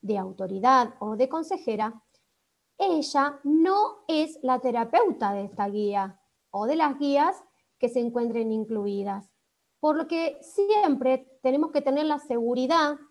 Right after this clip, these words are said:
de, de que las adaptaciones, los apoyos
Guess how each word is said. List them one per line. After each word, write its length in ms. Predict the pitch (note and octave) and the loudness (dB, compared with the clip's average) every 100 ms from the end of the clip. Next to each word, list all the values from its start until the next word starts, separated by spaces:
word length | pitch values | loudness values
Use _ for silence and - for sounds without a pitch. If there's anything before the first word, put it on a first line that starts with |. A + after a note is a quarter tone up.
| _ _ _ _ _ _ _ - | _ _ _ _ _ _ _ -2
de, 580 | A#3+ B3 A#3+ A#3+ A#3 - | 2 4 2 0 -4 -4
de 180 | B3 C4+ | -2 0
que 100 | C#4+ | 2
las 200 | C#4+ C#4 | 2 2
adaptaciones, 1120 | C#4+ C#4+ - C#4+ C#4+ F#4 G4 D4+ A#3+ A3 A3+ | 0 0 0 -2 0 2 4 4 2 -2 -6
los 240 | - A3+ A3+ | -10 -10 -6
apoyos 720 | G#3+ - D4+ C#4+ C4+ - A3 | -6 0 4 6 4 -2 -10